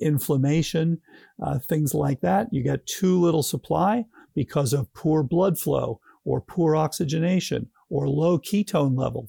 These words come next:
things like that, then you're going to have to go into this protective downsizing mode. So what we wanna do is not to rip out the amyloid. We wanna determine what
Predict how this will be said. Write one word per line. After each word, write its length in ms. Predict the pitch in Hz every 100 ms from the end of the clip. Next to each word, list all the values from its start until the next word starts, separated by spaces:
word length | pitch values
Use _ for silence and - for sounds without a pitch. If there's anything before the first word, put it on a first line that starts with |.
| -
things 240 | 175 165
like 200 | 156 135
that, 260 | - - - - - - - -
then 200 | 151 160
you're 180 | 165 165
going 320 | 160 160 151
to 80 | 131
have 320 | 127 143 -
to 120 | 165
go 280 | 127 139 139
into 200 | 135 151
this 200 | 131 -
protective 720 | - 139 - 135 - 135 117 -
downsizing 760 | 123 127 120 - 135 127 127 113
mode. 320 | 123 58 - - - - - - -
So 140 | 175
what 200 | 165 269
we 120 | 311
wanna 300 | 202 175 170
do 340 | 143 175 180 156
is 180 | 143 -
not 240 | 170 196
to 100 | -
rip 320 | 131 123 156 -
out 240 | 143 131
the 140 | 135
amyloid. 600 | 135 202 127 120 131 -
We 160 | 165 147
wanna 360 | 151 170 208 175
determine 680 | 139 - 165 151 143 131
what 320 | 131 175 -